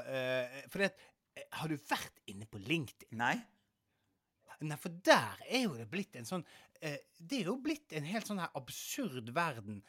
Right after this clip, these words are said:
Speaker 1: der du har ledere i næringslivet som kommer med sånn her, eh, råd om å finne seg selv i arbeidslivet. Og så er alt sånn skrytete
Speaker 2: Ja.
Speaker 1: på en utrolig sånn, eh, sånn der,
Speaker 2: Snikskryt?
Speaker 1: «Å, det handler om», ja,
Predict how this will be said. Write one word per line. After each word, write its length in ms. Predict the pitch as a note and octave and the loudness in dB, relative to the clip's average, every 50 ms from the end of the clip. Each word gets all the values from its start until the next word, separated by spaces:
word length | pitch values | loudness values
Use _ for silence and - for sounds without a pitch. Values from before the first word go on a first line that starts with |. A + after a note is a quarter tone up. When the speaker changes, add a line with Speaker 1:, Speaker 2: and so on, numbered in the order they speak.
| - _ - | -14 _ -2
Speaker 1:
der 160 | D3+ D#3 D3 | 0 0 0
du 80 | C3+ C#3+ | 2 2
har 160 | D3 C#3 C3 - - - - - - - | 2 2 2 0 -6 -20 -20 -18 -10 -6
ledere 560 | D3 D3+ D3+ D3+ D3+ D#3+ F3 G#3 G#3 E3+ D3 | -4 -2 0 2 2 2 4 2 2 2 2
i 60 | C3 | 0
næringslivet 880 | B2 B2 B2 C3 D3 D#3+ D3+ - - C#3+ B2+ A#2+ G#2+ G#2+ G2+ - - - | 2 4 4 4 2 0 -2 -4 -6 -4 -4 -4 -4 -4 -6 -8 -10 -16
som 240 | - - - D3 D3 C3+ - | -12 -6 -4 -4 -4 -4 -2
kommer 320 | - G3 F#3+ E3 D3+ B2+ | 2 2 2 4 2 0
med 160 | A#2+ B2 B2+ | 0 -2 -6
sånn 220 | - - D#3 D3+ C#3+ | -6 -8 -8 -4 0
her, 220 | D#3 D3+ C3+ A#2+ B2+ | 0 0 2 0 -2
eh, 380 | A#2+ - _ _ _ - C3+ A#2+ | -4 -6 _ _ _ -12 -8 -4
råd 380 | D3 F3+ F3+ D#3 C3 B2 A2+ - - C3 | 0 4 6 6 6 4 2 -2 -4 -2
om 220 | B2 A#2+ A#2+ A2 | -2 -2 -2 -4
å 60 | A2 G#2+ - - - _ - | -4 -6 -12 -20 -20 _ -4
finne 320 | - D3+ C#3+ D#3 F3 F3+ | -2 -2 0 0 -2 -4
seg 160 | E3 - C#3 | -4 -6 -6
selv 400 | - - - F3 E3 C#3+ C3 B2+ | -6 -2 0 2 2 2 2 2
i 60 | A2+ A#2 A#2 | 0 -2 -2
arbeidslivet. 560 | B2+ C3+ D#3 D#3 - - C#3+ B2+ A2+ A2 - - | -2 -2 -2 -4 -4 -4 -6 -6 -6 -6 -6 -4
Og 80 | F#3+ | -4
så 140 | - - C4 A#3+ | 0 0 0 0
er 80 | - - | 0 2
alt 340 | - C4+ B3+ A#3 G3 - - | 4 4 4 4 2 -4 -6
sånn 240 | - A3+ G#3+ F#3+ D3+ - - - - - - - _ - | -4 -2 -2 -2 -4 -6 -12 -20 -20 -20 -20 -20 _ -12
skrytete 960 | - - - - _ - - D#3+ C3 C#3+ D3 C#3 C#3 - _ - C#4+ B2+ B2 B2+ | -8 -8 -8 -8 _ -6 -6 -4 -4 -4 -4 -4 -4 -6 _ -8 -8 -6 -2 -2
Speaker 2:
Ja. 540 | D4 C3+ C3+ C#3 C#3+ C#3+ C#3+ C#3+ D3 - - | -2 -2 -2 -8 -8 -8 -8 -8 -8 -6 -2
Speaker 1:
på 80 | - E3+ | 0 0
en 80 | D#3 - | 0 0
utrolig 540 | - - - A#3+ A#3 G#3 G3 F3+ D3+ C3+ C3 | -2 -4 -4 -2 0 0 2 2 0 0 0
sånn, 260 | - G3 F#3+ F3 D3 - - - | 0 0 0 0 0 -4 -6 0
eh, 320 | D#3+ D#3 D3 C#3+ C#3+ C3+ - - - - | 2 4 4 6 4 2 -2 -6 -14 -6
sånn 180 | - G#3 G3 | 0 2 4
der, 120 | F#3 D#3 F#3 D3 C#3 C3+ | 4 4 4 4 2 0
Speaker 2:
Snikskryt? 560 | - - - - - B2+ C#3+ E3+ A3 A3+ A3+ - | -2 -4 -10 -8 -4 0 2 2 2 2 0 -4
Speaker 1:
«Å, 120 | - E3+ F#3 | -6 -6 -2
det 100 | F3+ G3 D#3+ | -2 0 2
handler 440 | D#3 G3 G#3+ G#3+ G#3+ A3+ A3+ A#3 A#3 G#3+ G3 | 6 10 10 10 10 10 10 10 10 10 10
om», 140 | G3+ G3 F#3+ | 8 6 4
ja, 160 | - G#3 A3+ | 0 -2 -4